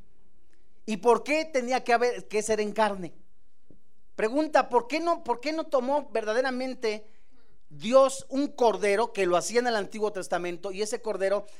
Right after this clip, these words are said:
saben ustedes que la palabra de Dios que se ofrecía, un cordero, el macho cabrío, el toro, etcétera, mente, e-, etcétera,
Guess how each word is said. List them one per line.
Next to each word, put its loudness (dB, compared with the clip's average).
saben 6
ustedes -2
que 2
la 4
palabra 6
de 2
Dios 0
que -6
se -4
ofrecía, 2
un -2
cordero, 0
el 0
macho -4
cabrío, 2
el -2
toro, 2
etcétera, 0
mente, -4
e-, -6
etcétera, -2